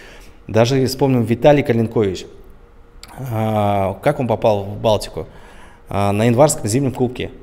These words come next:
пришел на награждение Александр Петрович Гвардис. А, тогда руководитель Балтики на тот момент, м,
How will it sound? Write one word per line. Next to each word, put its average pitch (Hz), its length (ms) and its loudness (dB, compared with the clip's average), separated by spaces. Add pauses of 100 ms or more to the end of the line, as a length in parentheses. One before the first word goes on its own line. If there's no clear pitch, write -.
(580)
пришел 110 260 -2
на 143 80 2
награждение 117 440 0
Александр 127 280 -2
Петрович 117 400 -2
Гвардис. 98 520 0 (600)
А, 95 380 -2
тогда 120 640 2
руководитель 110 580 -2
Балтики 101 560 0
на 107 140 -6
тот 101 180 -4
момент, 98 340 -4 (200)
м, - 200 -12